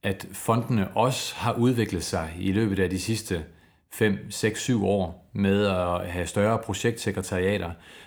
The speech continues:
som, øh, mere kan tilbyde, altså som kan tilbyde en, en bedre service til ansøgerne og sørge for, at de får svar tilbage,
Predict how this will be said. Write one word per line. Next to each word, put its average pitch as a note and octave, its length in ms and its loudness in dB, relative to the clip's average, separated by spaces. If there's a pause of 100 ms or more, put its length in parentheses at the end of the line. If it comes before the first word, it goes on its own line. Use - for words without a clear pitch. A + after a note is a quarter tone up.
(100)
som, F#2 480 2
øh, E2+ 880 -2
mere G2+ 680 2 (100)
kan F2 600 -2
tilbyde, G2+ 800 2
altså F#2+ 240 -4
som G2 140 -2
kan G#2+ 100 -2
tilbyde B2+ 380 2
en, G2 180 2 (300)
en G#2+ 160 0
bedre A2+ 220 4
service C3 680 0
til C3 240 2
ansøgerne F#2+ 640 0
og F#2+ 100 -8
sørge A2 200 2
for, A2 120 -2
at G2 80 0
de F2+ 80 -4
får F2+ 120 -8
svar A2 260 2
tilbage, F#2+ 580 0